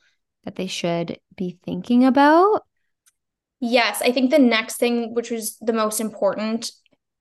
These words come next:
Speaker 2: or the next thing that is also important, is liver support.
Speaker 1: Mm, okay.
Speaker 2: I think we kind of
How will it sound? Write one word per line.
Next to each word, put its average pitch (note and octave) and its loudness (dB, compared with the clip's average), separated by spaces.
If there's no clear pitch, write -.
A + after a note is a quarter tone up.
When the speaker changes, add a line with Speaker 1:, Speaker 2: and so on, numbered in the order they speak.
Speaker 2:
or A3+ 0
the A3 0
next G#3+ -4
thing G#3 -6
that G#3+ -6
is A3+ -2
also A3+ -4
important, A#3 -6
is G#3+ -4
liver G3+ -4
support. - -10
Speaker 1:
Mm, G3+ -2
okay. F#3 -8
Speaker 2:
I B3 -2
think A#3 -2
we A#3 0
kind G#3+ -4
of G#3+ -4